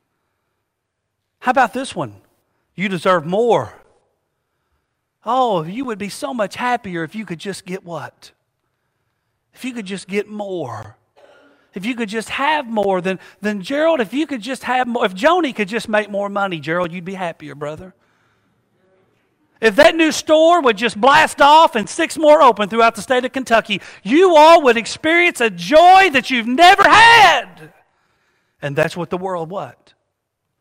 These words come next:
That's what the world tells us. It's your time. How many times do you look in the mirror?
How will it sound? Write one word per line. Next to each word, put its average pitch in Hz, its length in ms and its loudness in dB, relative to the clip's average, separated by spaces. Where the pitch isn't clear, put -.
That's 151 200 -14
what 175 120 -14
the 175 60 -14
world 165 240 -8
tells 254 300 -14
us. - 380 -20
It's 196 200 -12
your 262 120 0
time. 339 680 4
How 247 100 -2
many 311 160 0
times 262 300 0
do 214 60 -8
you 240 60 -4
look 254 100 -4
in 247 60 -6
the 294 60 -4
mirror? 240 160 2